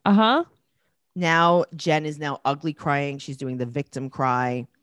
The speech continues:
Speaker 1: Oh, she did the sob. She took
Speaker 2: Yes.
Speaker 1: it.
Speaker 2: And
Speaker 1: Mm-hmm.
Speaker 2: then she proposes a, a very interesting idea.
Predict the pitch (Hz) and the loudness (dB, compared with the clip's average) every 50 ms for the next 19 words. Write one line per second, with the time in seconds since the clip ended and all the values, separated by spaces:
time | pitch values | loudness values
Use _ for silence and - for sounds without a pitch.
0 | _ _ - - 185 185 180 175 - - 240 233 196 226 214 170 - 165 160 - | _ _ 2 4 6 6 6 6 6 6 4 6 6 6 6 6 4 2 2 2
1 | - - 156 147 147 143 139 208 160 - - - 196 - - - 175 139 127 156 | 4 6 6 8 8 8 6 4 2 -2 -2 0 0 2 4 4 4 4 4 2
2 | 131 98 - - - _ _ _ _ _ - 160 196 190 165 160 165 180 202 196 | 2 0 0 -4 -10 _ _ _ _ _ 0 2 4 4 4 4 4 4 4 4
3 | 196 202 208 226 220 - - - - - - 196 180 170 160 - - _ _ _ | 2 2 0 -2 -4 -8 -10 -14 -14 -12 -10 -8 -8 -8 -10 -12 -14 _ _ _
4 | _ _ _ _ - - _ _ _ _ _ - 175 - - 226 262 349 370 392 | _ _ _ _ -20 -20 _ _ _ _ _ -14 -14 -10 -8 -6 -6 -4 -4 -4
5 | 370 277 208 160 147 - _ _ _ _ _ _ _ _ _ _ _ _ _ _ | -4 -4 -4 -4 -4 -6 _ _ _ _ _ _ _ _ _ _ _ _ _ _
6 | _ _ _ - - 143 135 143 156 202 277 311 226 - - 151 135 120 127 127 | _ _ _ -16 -16 -12 -8 -6 -4 -2 -2 -2 -4 -4 -8 -8 -6 -6 -6 -6
7 | - - 127 117 113 113 117 117 110 110 135 214 233 | -8 -10 -10 -10 -10 -10 -10 -8 -8 -8 -8 -10 -12